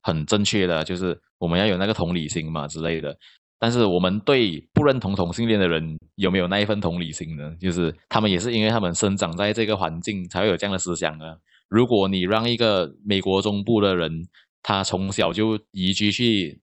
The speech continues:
比如说 California，那他一定就是很高可能性是可以接受同性恋的。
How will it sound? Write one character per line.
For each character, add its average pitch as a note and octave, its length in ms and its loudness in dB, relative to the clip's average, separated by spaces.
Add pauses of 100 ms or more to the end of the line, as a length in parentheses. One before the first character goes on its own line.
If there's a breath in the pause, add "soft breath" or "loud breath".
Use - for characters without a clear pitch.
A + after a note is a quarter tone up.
比 F#2 100 0
如 F2+ 80 4
说 F#2 220 0
California， F2+ 720 -2 (120)
那 A#2+ 140 0
他 A#2+ 100 0
一 A#2+ 180 -6
定 A#2 220 0
就 A2 100 0
是 A2 200 0
很 F2 300 -2
高 F#2+ 240 2
可 F2 200 -6
能 E2 160 -4
性 G#2+ 220 -2
是 A2 80 -2
可 G2+ 140 -2
以 E2 60 0
接 F2+ 140 0
受 F#2+ 120 -2
同 D2+ 180 -10
性 F2 140 -6
恋 E2+ 220 -2
的。 B1 240 -10